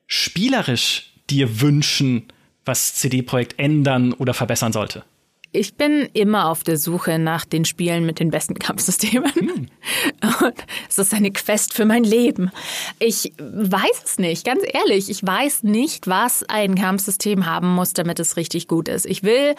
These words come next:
Speaker 2: aber in Videospielen einfach das Gefühl haben, dass ich stärker bin als im echten Leben. <laughs> Und das Kampfsystem von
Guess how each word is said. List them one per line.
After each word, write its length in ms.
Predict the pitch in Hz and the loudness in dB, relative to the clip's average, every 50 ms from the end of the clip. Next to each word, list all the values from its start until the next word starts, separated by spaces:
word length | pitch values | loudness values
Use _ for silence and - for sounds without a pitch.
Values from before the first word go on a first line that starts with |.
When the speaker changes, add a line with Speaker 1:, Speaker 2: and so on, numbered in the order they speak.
| - - - - - - - - | -4 -16 -16 -18 -18 -20 -12 -4
Speaker 2:
aber 220 | - 208 196 208 | 0 2 2 4
in 160 | 185 190 175 | 2 2 2
Videospielen 800 | 190 214 226 220 220 220 220 - - 214 208 202 202 202 202 - | 2 2 2 2 2 0 0 -2 -2 0 2 2 2 2 0 -2
einfach 340 | - - 180 190 190 214 196 | -2 -2 0 0 0 0 0
das 200 | 196 190 185 - | 0 -2 -2 -2
Gefühl 480 | - 156 - - 208 220 233 214 185 180 | -4 -6 -4 0 2 2 2 2 2 0
haben, 420 | 185 170 170 175 180 185 190 185 - - - - _ _ _ _ _ _ - | 0 0 0 0 2 0 0 0 -2 -8 -20 -20 _ _ _ _ _ _ -2
dass 240 | - 185 185 180 160 | 0 0 2 2 2
ich 320 | 175 185 180 - - - - - | 0 0 0 -2 -6 -8 -6 -6
stärker 380 | - - 190 170 170 175 175 | -2 0 0 0 0 0 0
bin 120 | 165 175 175 | 0 0 0
als 200 | 175 170 165 - | 0 -2 -2 -2
im 100 | 170 160 | -2 -2
echten 300 | - 160 - - - 151 | -2 -4 -6 -6 -6 -2
Leben. 340 | 156 170 175 208 196 - - - - - | 2 4 4 4 4 4 2 -2 -10 -12
<laughs> 180 | _ - - | _ -10 -2
Und 340 | - 247 226 - 285 285 - - - - - - - - - - _ - | 0 2 2 2 0 -2 -2 -12 -12 -10 -8 -6 -6 -6 -8 -8 _ -2
das 160 | 208 196 - | -2 0 0
Kampfsystem 640 | 247 220 233 262 - 262 - - 247 247 226 226 202 | 0 0 0 0 -2 -2 -2 0 0 2 2 2 0
von 580 | - - - - 214 202 196 190 185 185 185 | -2 -6 -4 0 2 2 4 4 4 2 2